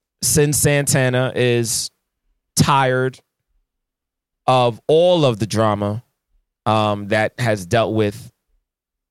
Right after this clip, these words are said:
um, Joseph. That's what she calls him. She calls him Joseph. Um, she does not want to continue to have this conversation. She, in my opinion,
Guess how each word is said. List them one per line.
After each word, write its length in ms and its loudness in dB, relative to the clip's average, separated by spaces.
um, 520 -2
Joseph. 500 -2
That's 220 -4
what 120 -4
she 120 -6
calls 260 0
him. 160 -8
She 140 -20
calls 200 -2
him 80 -8
Joseph. 420 -4
Um, 580 -2
she 800 -2
does 260 0
not 380 -2
want 460 0
to 160 0
continue 380 0
to 120 0
have 200 0
this 140 -4
conversation. 840 -2
She, 800 -2
in 120 -6
my 260 0
opinion, 680 0